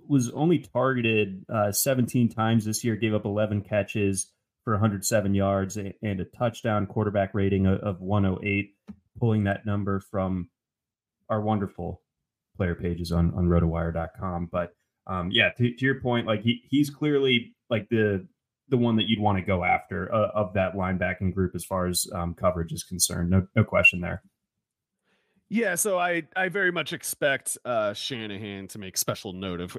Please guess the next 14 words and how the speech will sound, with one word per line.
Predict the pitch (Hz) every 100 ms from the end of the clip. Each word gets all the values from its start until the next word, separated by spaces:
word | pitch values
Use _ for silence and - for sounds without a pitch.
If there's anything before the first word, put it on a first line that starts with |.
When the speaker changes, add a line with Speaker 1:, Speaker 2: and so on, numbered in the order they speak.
| -
Speaker 2:
of | 95
where | 95 92
Campbell | - 110 98 90 90
is | 90
and, | 92 87
and | 95 101
have | 104 90
plays | - 117 104 92 -
specifically | - 110 - 101 95 92 87
for | 85 95 87
targeting | 87 87 90 87 85
him. | 87 87 98 _ _ _ _ _ _
Speaker 1:
Yes, | - - - - -
but | - 123